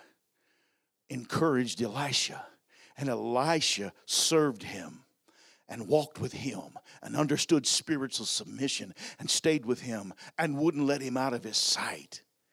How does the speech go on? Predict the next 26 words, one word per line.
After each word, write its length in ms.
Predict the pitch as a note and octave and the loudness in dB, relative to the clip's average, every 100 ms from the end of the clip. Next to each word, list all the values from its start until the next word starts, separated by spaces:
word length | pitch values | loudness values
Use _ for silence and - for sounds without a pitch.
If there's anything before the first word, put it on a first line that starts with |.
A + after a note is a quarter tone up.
| _ _ - - | _ _ -20 -18
And 100 | F#2+ | 0
on 200 | C#3+ D3+ | 4 4
the 80 | B2 | 2
day 320 | G2 D3 C#3+ | 0 2 4
that 160 | B2 A#2+ | 4 2
Elijah 720 | A2 G#2+ B2+ C3+ A2 A2 F2+ - - | 2 0 -2 -2 -2 -6 -6 -12 -18
went 320 | F#2+ C#3 C3 B2 B2 | -2 2 2 0 -4
out 460 | B2+ A2 F2 - - - | -2 -2 -6 -10 -18 -2
in 140 | D#3+ B2 | 2 2
a 80 | |
whirlwind, 1160 | G#2 F#2 D3 C3+ A2+ G#2 G#2+ A#2+ F#2+ D2 B1+ - - - _ _ _ _ _ _ _ _ _ _ _ _ _ _ | 2 4 6 8 6 2 0 -2 -4 -10 -14 -18 -16 -18 _ _ _ _ _ _ _ _ _ _ _ _ _ _
when 180 | - C3 | -2 0
the 100 | A2+ | 0
fiery 460 | - E3 D#3 A#2 A#2 | 2 4 6 4 0
chariot 600 | - - E3 A2 G2+ G2 | -2 0 2 2 -2 -4
showed 440 | - - A#2+ G2+ | -4 0 0 -2
up, 340 | - - - - - - _ _ _ _ _ _ _ _ _ _ _ _ _ _ _ | -4 -6 -8 -10 -16 -20 _ _ _ _ _ _ _ _ _ _ _ _ _ _ _
and 100 | - | -10
as 240 | G2+ C#3 - | -2 0 2
he 100 | C#3 | 2
went 220 | C3 C#3+ | 4 4
out 140 | B2+ | 2
of 100 | A#2 | 0
sight, 400 | - - C#3+ G2 | 0 0 -2 -6
he 140 | G2 A2+ | -8 -14
dropped 560 | - - D3+ - - | -10 -4 -2 -2 -4